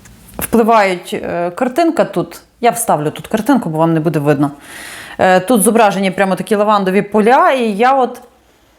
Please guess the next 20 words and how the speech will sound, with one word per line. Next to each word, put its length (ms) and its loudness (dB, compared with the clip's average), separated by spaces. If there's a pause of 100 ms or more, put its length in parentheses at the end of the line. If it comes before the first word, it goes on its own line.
(1600)
бачу 460 2
щось 260 -6
таку, 300 -4
якусь 320 -4
от 120 -4
сільську 380 0
місцевість 1040 0
з 80 -8
тими 200 0
лавандовими, 760 0
с-, 240 -8
по-, 160 -6
повторюся, 580 0
справжніми 680 0
квітами, 640 -2 (160)
мається 380 -4
на 60 -4
увазі 200 0
живими, 540 2
не 380 2